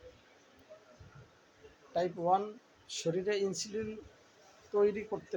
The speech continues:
পারে না, অর্থাৎ ডায়াবেটিস নামক যে হরমোন, সেটার যে শরীরে যে ইনসুলিন তৈরি করা, সেটা সে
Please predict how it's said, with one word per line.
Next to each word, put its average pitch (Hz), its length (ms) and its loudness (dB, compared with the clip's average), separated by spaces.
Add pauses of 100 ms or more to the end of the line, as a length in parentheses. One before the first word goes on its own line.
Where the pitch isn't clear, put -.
(120)
পারে 156 300 2
না, - 80 -10 (1800)
অর্থাৎ 175 320 0 (1000)
ডায়াবেটিস 175 500 2 (580)
নামক 165 240 2 (120)
যে 170 100 -2 (100)
হরমোন, 160 360 -2 (1300)
সেটার 190 440 0 (2500)
যে 143 140 -2 (440)
শরীরে 170 440 0
যে 185 80 2 (240)
ইনসুলিন 208 400 0 (100)
তৈরি 151 260 -2
করা, - 160 -14 (2000)
সেটা 160 280 -2
সে 196 100 -4